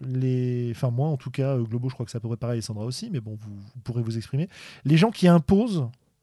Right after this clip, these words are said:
des solutions au reste de leur groupe, quoi. En général, on, on préfère plutôt discuter que, que d'avoir des tyrans qui imposent, quoi.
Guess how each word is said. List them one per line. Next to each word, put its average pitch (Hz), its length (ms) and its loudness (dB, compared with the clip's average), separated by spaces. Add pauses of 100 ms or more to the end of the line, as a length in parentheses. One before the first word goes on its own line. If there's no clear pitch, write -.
(500)
des 139 160 0
solutions 175 580 0
au 147 120 -4
reste 143 160 -2
de 143 60 -2
leur 131 100 -2
groupe, 117 200 -6
quoi. 95 200 -16 (2250)
En 127 40 -4
général, 160 320 -2
on, 175 220 -6
on 147 60 -4
préfère 170 320 -6
plutôt 185 260 -8
discuter 170 440 2
que, 131 400 4
que 131 440 2
d'avoir 127 260 0
des 127 120 0
tyrans 131 300 -2
qui 123 140 -12
imposent, 104 380 -10
quoi. 104 180 -14